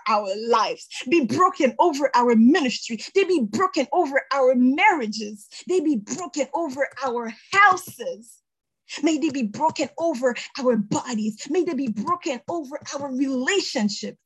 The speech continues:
None, none, none of this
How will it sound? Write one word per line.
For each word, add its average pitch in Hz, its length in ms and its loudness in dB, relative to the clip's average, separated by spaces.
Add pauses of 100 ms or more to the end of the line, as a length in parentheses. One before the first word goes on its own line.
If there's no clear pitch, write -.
(640)
None, 294 720 2
none, 285 600 2
none 349 400 2
of 247 200 0
this 254 260 -8